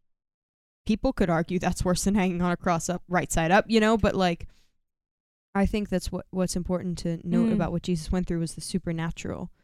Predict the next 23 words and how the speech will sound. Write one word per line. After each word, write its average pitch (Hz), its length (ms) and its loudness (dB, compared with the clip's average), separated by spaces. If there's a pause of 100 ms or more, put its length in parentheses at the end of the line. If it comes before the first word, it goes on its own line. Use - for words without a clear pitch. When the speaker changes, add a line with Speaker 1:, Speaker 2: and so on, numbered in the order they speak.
(520)
Speaker 1:
ordeal 170 380 0
that - 100 -8
he 165 140 -2
went 165 200 -6
through - 220 -6 (100)
of 175 260 -4
taking 175 380 -4
on 175 300 -4
every 170 260 -4
single 170 400 -6
sin, 170 360 -6 (340)
past, 175 320 -2
present, 175 300 0
and 160 100 -8
future, - 360 -6 (320)
which 185 180 -2
is 165 160 -4 (280)
unfathomable. 160 1000 -4 (240)
Speaker 2:
Mm. 190 200 -8 (400)
Speaker 1:
I 190 120 4
can't 190 260 2
even 170 420 -2
imagine 170 540 -2